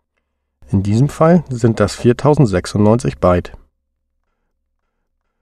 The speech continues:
Zusätzlich gibt er seine maximale Segmentgröße, die M S S, im T-C-P-Header an.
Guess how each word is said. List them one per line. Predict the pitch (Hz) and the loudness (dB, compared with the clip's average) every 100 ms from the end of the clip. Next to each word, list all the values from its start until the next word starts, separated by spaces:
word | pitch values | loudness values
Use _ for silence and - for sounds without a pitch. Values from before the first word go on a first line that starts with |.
| _ _ | _ _
Zusätzlich | - 165 123 101 131 180 - | -2 2 2 2 2 0 -2
gibt | - 127 - | -6 -4 -2
er | |
seine | 104 104 98 | 0 2 4
maximale | 101 - 101 95 95 90 | 2 0 0 2 2 0
Segmentgröße, | 87 - 190 - 156 - 160 - - - | -2 0 0 0 -2 0 0 -2 -12 -14
die | - 202 | -10 -4
M | 190 95 | 0 0
S | - | 0
S, | - 120 - - - | -2 -2 -4 -16 -8
im | 101 95 | -4 -4
T-C-P-Header | 98 - - 98 120 151 160 | -4 -6 -4 0 2 2 0
an. | - 82 | -2 -4